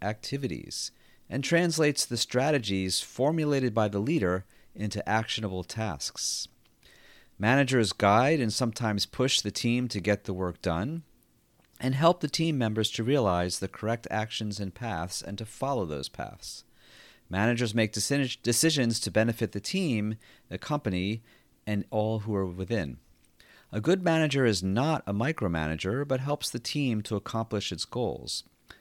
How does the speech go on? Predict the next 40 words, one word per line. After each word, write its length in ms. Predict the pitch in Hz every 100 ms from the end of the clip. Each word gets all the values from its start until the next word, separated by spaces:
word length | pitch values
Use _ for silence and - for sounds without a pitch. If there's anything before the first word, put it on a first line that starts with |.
| _ _
A 100 | 110
leader, 360 | 120 208 196 123
on 80 |
the 80 | 104
other 200 | 123 117
hand, 440 | 95 85 85 113 123
sets 320 | - 92 -
the 140 | 131
overall 420 | 135 139 135 120
tone. 560 | 113 - 160 123 53 53 - _ - _ _ -
The 80 |
leader 300 | 92 127 143
creates 480 | 131 - 117 104 92
strategy 760 | - - 98 113 135 143 143 139
and 180 | 110
vision 540 | 101 151 156 87 92 120
that 160 | 113
the 80 | 107
managers 560 | 113 120 135 135 139 - -
act 220 | 151 -
upon. 420 | - 76 53 - - _ _ _ _ _ - _ - -
Similarly, 520 | - - 196 151 117 117
a 140 | 113
good 200 | 110 190
leader 360 | 160 165 139 117
is 180 | 110
also 400 | 92 113 123 127
not 380 | 107 107 127 139 -
a 80 |
micromanager, 1120 | 107 117 120 113 101 113 135 101 82 82 85 90
but 120 | 98
inspires 680 | 104 - - 160 202 170 -
his 220 | 156 147
or 60 | 147
her 180 | 147
followers 800 | 139 - 151 143 92 82 85 110
to 160 | - 135
be 220 | 127 160
their 180 | 160 156
best, 520 | 156 - - - -